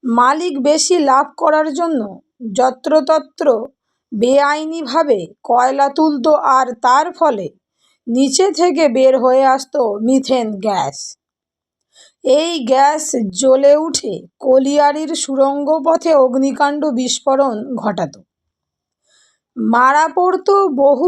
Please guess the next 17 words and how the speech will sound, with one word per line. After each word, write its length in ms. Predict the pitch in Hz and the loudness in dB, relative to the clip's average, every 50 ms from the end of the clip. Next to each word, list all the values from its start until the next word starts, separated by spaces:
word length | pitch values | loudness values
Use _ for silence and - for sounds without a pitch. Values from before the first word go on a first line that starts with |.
| 359 349 - | 0 0 0
শ্রমিক 340 | - 277 269 277 311 277 - - - | 0 0 0 0 -2 -4 -6 -2 0
কর্মচারী 640 | 247 262 254 254 269 269 269 - 269 269 269 285 370 - _ _ _ _ 247 240 | 0 2 2 0 -2 -2 0 0 0 0 0 -4 -8 -10 _ _ _ _ -4 0
মাটির 360 | 226 226 240 226 277 277 277 294 - - 254 | 2 2 2 0 -2 -4 -4 -2 0 0 0
অতলে 380 | 262 - 302 311 302 277 220 208 202 - _ _ _ _ - | 2 2 2 2 2 2 0 0 -4 -10 _ _ _ _ -2
কর্মরত 560 | - 240 247 262 262 262 262 262 254 247 247 269 240 220 202 | 2 2 2 2 0 0 0 0 0 2 2 2 2 2 2
অবস্থায়। 480 | 196 190 185 - - _ - - - _ _ _ _ _ _ _ _ _ _ _ _ _ _ _ _ _ _ _ _ _ _ _ _ _ _ _ - - _ _ - - - 254 | 0 -4 -8 -12 -12 _ -14 -14 -14 _ _ _ _ _ _ _ _ _ _ _ _ _ _ _ _ _ _ _ _ _ _ _ _ _ _ _ -20 -20 _ _ -6 -4 -2 -2
এখন 280 | 240 - - 370 392 403 403 370 - 311 | -4 -2 0 2 2 2 2 0 0 2
সরকারি 500 | 262 254 254 262 262 - 302 311 349 370 339 277 | 2 2 2 0 -2 -2 -2 -2 -2 -2 -2 -2
মালিকানায় 600 | 262 240 247 262 269 269 330 311 311 269 208 180 165 185 - - | -2 0 0 0 0 0 0 0 0 0 -2 -4 -6 -4 -2 0
সেই 220 | - 277 294 302 | 2 2 2 2
সব 220 | 294 - 339 320 311 240 190 233 | 0 0 0 -2 -2 -2 -2 0
দুর্ঘটনা 680 | 269 262 247 208 170 254 277 269 359 349 349 311 254 196 - - - - | 0 0 -2 -2 -2 -2 0 0 0 0 2 0 0 -2 -4 -6 -8 -6
কিছু 240 | 294 262 262 294 262 - | -6 -2 0 -2 -2 -2
কমেছে, 440 | - 240 220 202 190 175 175 - - - _ _ _ _ _ _ _ _ _ _ _ _ _ _ _ - - - - _ | -4 -6 -6 -6 -6 -8 -8 -10 -10 -12 _ _ _ _ _ _ _ _ _ _ _ _ _ _ _ -20 -20 -20 -20 _
তবে 240 | - 330 349 359 392 277 220 202 | -6 -4 0 0 0 0 0 2
দুর্ঘটনা 640 | 269 294 285 233 - - 311 339 - 381 392 403 403 403 | 2 2 0 0 -2 -2 -2 -2 0 -2 -2 -2 -4 -2
যখন 340 | 330 381 370 370 370 403 | 0 0 0 0 0 0